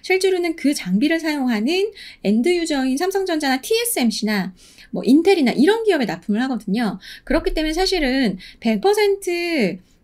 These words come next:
음, 메모리 비중이 아닙니다. 실제로는 국내에서 삼십 퍼센트밖에 판매를 안 하고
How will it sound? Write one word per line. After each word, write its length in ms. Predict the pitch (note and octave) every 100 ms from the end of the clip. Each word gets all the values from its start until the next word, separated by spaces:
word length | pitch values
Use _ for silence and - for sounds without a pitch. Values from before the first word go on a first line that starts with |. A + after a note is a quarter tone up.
| -
음, 220 | G3 F#3+
메모리 560 | F#3 C4+ G4+ G4 F#4 D#4+
비중이 320 | G3+ A#3+ G#3+
아닙니다. 580 | C#3 A3+ A#3+ F#3 D3 F3+ - -
실제로는 480 | F#4+ G4 F#4 E4+
국내에서 680 | D#4 A#3+ B3+ F#4 G4 F#4+ F4+
삼십 260 | F4 B4 -
퍼센트밖에 540 | G#4 G4+ F#4 C#4 B3
판매를 320 | C4+ E4+ D#4+
안 140 | F3+ F3
하고 400 | F3+ C#4 A3+